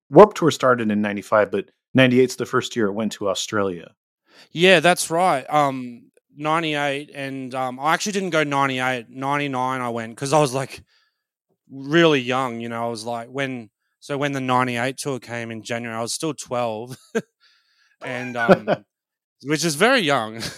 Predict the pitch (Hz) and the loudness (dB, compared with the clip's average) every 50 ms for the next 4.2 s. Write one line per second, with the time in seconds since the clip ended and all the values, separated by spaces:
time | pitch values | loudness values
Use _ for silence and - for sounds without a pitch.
0 | - 175 160 - 156 _ _ _ _ _ _ _ - 165 175 175 165 180 185 185 | -4 -4 -4 -4 -12 _ _ _ _ _ _ _ 0 2 2 2 0 0 -2 -2
1 | 170 165 151 139 131 117 127 127 135 143 - - 135 131 131 _ _ _ 135 135 | -2 0 -2 -2 -2 -2 -2 -2 -2 -2 -6 -10 -12 -14 -20 _ _ _ -10 -8
2 | 127 147 165 - - - 175 160 147 135 123 110 110 120 131 143 135 - - 120 | -6 -4 -4 -2 -2 0 0 0 0 -2 -4 -6 -6 -4 -4 -4 -6 -8 -8 -8
3 | 110 110 117 113 - - - 120 117 113 113 113 117 113 117 117 113 110 107 104 | -8 -8 -10 -10 -10 -6 -4 -4 -4 -4 -6 -8 -10 -10 -10 -10 -10 -10 -12 -14
4 | 107 104 104 107 | -16 -20 -20 -20